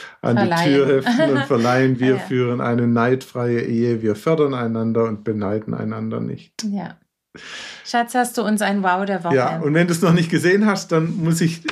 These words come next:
Speaker 1: dir mal eine spannende Frage stellen. Wir haben ja
Speaker 2: Ich
Speaker 1: im
Speaker 2: hab's nicht
Speaker 1: Emma-Prinzip
Speaker 2: gesehen.
Speaker 1: mal geschrieben von einem Paar, Aerosmith, die waren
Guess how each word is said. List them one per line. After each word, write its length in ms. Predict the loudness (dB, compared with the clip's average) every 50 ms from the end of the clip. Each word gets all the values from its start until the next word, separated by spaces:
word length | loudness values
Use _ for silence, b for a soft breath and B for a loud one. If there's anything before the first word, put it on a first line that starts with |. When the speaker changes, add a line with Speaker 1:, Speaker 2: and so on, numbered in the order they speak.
| -10
Speaker 1:
dir 180 | -4 -2 0 0
mal 120 | 2 2
eine 120 | 0 0 0
spannende 360 | 0 0 2 2 2 0 -2
Frage 260 | -2 0 0 0 0
stellen. 300 | -2 0 0 0 2 2
Wir 120 | 0 0 0
haben 120 | 0 0
ja 180 | 0 0 -2 -4 -8 -10
Speaker 2:
Ich 100 | -8 -4
Speaker 1:
im 80 | -2 -2
Speaker 2:
hab's 140 | -2 0 0
nicht 60 | 2
Speaker 1:
Emma-Prinzip 720 | 2 2 2 0 -2 -2 -2 -2 -2 0 0 0 0 0 -2
Speaker 2:
gesehen. 100 | -10 B B B B B B B B B B B B B B
Speaker 1:
mal 400 | 0 0 2 2 2 2 2 2
geschrieben 640 | 0 -2 -2 -2 -2 0 0 2 2 2 2 2
von 240 | 2 0 0 0 2
einem 560 | 2 2 2 4 4 4 4 2 0 -2 -4 -8
Paar, 420 | -6 -4 -2 0 0 0 -2 -2
Aerosmith, 720 | -2 0 2 2 2 2 2 0 0 2 2 0 -2 -2 0
die 180 | 0 0 2
waren 560 | 2 2 2 0 0 -2 -2 -4 -4 -6 -8